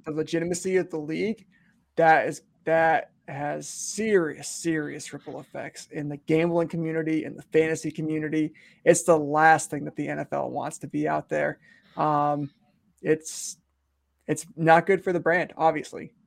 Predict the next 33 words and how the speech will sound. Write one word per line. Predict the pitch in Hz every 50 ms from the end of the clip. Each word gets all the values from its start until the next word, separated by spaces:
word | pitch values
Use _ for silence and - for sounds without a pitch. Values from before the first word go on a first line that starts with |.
| _ _
but, | 160 147 147 147 147
uh, | 147 147 147 143 143 143 143 - _ _ _ _ _ _ _ _ _ _ _ _ _ _ _ _ _ _ _ _ _ _ _ -
I | 151 151
don't | 156 156 165
know. | 170 160 151 147 - - -
We'll, | 156 156 156 165 170 170
uh, | 170 170 165 165 160
we'll | 151 170 165
see. | - - 175
They | 165 165 -
already | 123 160 165 170 170 175 175 170
tried, | 170 - 165 - -
like | 165 160
I | 165
said, | 151 - 147 147
they | 147
already | - - 160 160 160 160 160 156
kinda | 160 165 156 151 151
tried | 147 - - - 156 151 151 151 147
to | 151 143
squash | - - - 151 151 151 160 156 - -
it, | 185 190 160 - -
but | 156 151 - 147 147 - _ _ _ _
there's | - 151 143 151
a |
lot | 147 151 147 147 151 151
of | 151
pressure | - - - 135 - 147 139
now, | 143 131 - - -
I | - -
think, | - 147 147 143 -
behind | 143 143 147 147 147 139 135 -
this. | - - - - -